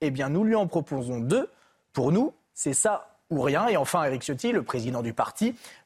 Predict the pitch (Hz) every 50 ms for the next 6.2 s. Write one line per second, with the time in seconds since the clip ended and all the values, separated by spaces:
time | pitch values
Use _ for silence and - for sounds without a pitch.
0 | - 110 - - - 247 214 220 185 - - 147 139 160 185 - - _ - 143
1 | 117 123 147 143 139 156 214 214 196 165 160 151 160 156 156 151 151 147 147 160
2 | 180 196 185 - - 175 160 160 160 170 156 151 151 143 135 - 131 127 139 170
3 | 185 - - - _ _ _ _ - - - - 240 226 240 - - - - -
4 | - - 254 226 233 214 208 202 202 - - 196 170 - 185 160 160 156 151 -
5 | 165 151 143 160 160 143 127 - 147 139 131 - 147 131 151 147 131 120 117 -
6 | 147 160 165 -